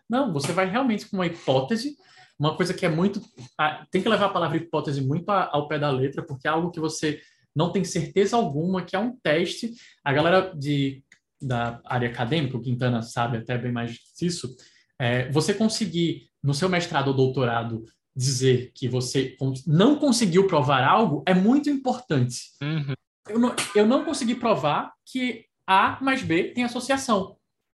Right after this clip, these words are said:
Speaker 1: Então você sabe que não há associação entre A mais B, e agora você pode, pode ir pra outro canto, sabe? Pode olhar pra outro lugar, não precisa mais se preocupar com isso daí.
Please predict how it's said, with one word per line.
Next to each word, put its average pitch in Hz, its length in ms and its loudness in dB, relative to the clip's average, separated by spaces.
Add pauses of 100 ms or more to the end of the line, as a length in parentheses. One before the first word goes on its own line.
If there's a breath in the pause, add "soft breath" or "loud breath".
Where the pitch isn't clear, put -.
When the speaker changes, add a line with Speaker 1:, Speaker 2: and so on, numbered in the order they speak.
(100)
Speaker 1:
Então 294 160 2
você 320 180 2
sabe 311 280 4
que 277 100 -2
não 262 160 4
há 214 100 4
associação 190 680 -2
entre 151 200 -2
A 156 80 0
mais 151 160 -2
B, 202 340 2 (680)
e 240 120 2
agora 247 260 6
você 254 200 -2
pode, 247 280 -2 (140)
pode 214 200 2
ir 226 40 0
pra 226 160 0
outro - 200 -4
canto, 247 300 0
sabe? 202 240 -4
Pode 220 160 0
olhar 220 220 0
pra 214 120 0
outro 254 240 -2
lugar, 220 300 0
não 180 80 -4
precisa 208 240 -4
mais 226 140 0
se - 60 -14
preocupar 202 460 -2
com 175 120 -4
isso 170 180 -8
daí. 131 340 0